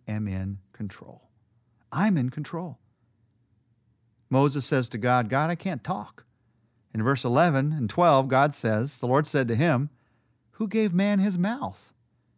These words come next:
Who made him deaf or mute? Who gives him sight or makes him blind? Is it not I, the Lord? Now go, and I will help you speak and teach you what to say."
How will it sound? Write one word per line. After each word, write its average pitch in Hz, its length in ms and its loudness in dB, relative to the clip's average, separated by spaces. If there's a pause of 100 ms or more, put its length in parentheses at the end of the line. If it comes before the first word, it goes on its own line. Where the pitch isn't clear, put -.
(360)
Who 226 140 2
made 214 260 4
him 110 340 0
deaf 113 340 0
or 113 80 -2
mute? 101 400 -4 (800)
Who 226 120 -2
gives 196 240 2
him 202 80 4
sight 170 500 0
or 113 120 -2
makes 135 240 0
him 147 120 -2
blind? 131 380 -4
Is 139 100 0
it 160 120 -4
not 143 300 -4
I, 117 260 -4
the 151 100 -6
Lord? 101 460 -8 (420)
Now 165 320 0
go, 160 420 -4 (320)
and 170 120 -6
I 208 120 0
will 262 140 0
help 185 320 0
you 147 100 0
speak - 580 -10 (600)
and 101 160 -6
teach 139 260 -6
you 120 80 -4
what 104 200 -6
to - 80 -14
say." - 340 -18